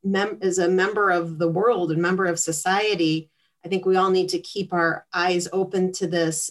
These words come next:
and, and really, and, and step in and be allies and, and serve each other in ways. So it, it, it can't stop at the, at the door of the company. We have to keep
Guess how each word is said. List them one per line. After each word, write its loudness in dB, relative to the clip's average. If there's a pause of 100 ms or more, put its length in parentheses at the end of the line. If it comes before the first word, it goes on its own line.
and, -4
and -6
really, -2
and, -4 (100)
and -4
step -4
in -2 (360)
and 0
be -2
allies 0 (140)
and, 0
and 0
serve -2
each -2
other -2 (380)
in 2
ways. 2
So 2
it, -2
it, -4 (180)
it -6
can't -4
stop -2
at -6
the, -2
at -12
the -2
door 2
of 0
the 0
company. -4 (380)
We -6
have -4
to -10
keep -14